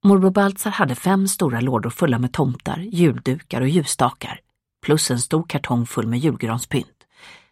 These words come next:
Men den skulle de inte packa upp förrän de tog in granen några dagar före julafton.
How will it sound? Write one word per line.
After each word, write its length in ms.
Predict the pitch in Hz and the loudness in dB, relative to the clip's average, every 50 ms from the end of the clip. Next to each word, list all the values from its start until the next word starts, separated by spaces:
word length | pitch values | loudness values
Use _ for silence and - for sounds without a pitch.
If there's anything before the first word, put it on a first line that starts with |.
| _ _ _ _ - | _ _ _ _ 2
Men 220 | 185 180 180 180 | 4 4 6 6
den 240 | 175 208 208 202 196 | 4 4 4 2 2
skulle 200 | - - 185 175 | 0 -2 0 0
de 140 | 165 160 147 | 2 2 2
inte 140 | 120 - 117 | 0 -2 -4
packa 280 | - 127 123 - - | -6 -6 -4 -2 -2
upp 200 | 113 107 - _ | -4 -4 -4 _
förrän 200 | - - 120 120 | -6 -2 0 0
de 120 | 123 123 123 | 0 0 -2
tog 180 | - 143 131 | -2 -2 0
in 160 | 120 127 147 151 | 0 0 0 2
granen 420 | 139 127 117 104 113 117 117 117 | 2 2 2 2 2 0 0 2
några 180 | 120 123 131 139 | 2 2 2 2
dagar 280 | 160 151 127 - 117 | 0 0 -2 -2 -4
före 280 | 113 - 135 120 127 139 | -6 -4 -4 -4 -4 -4
julafton. 580 | 139 139 127 123 131 123 - - - - - | -4 -2 0 0 -2 -2 -4 -6 -12 -12 -12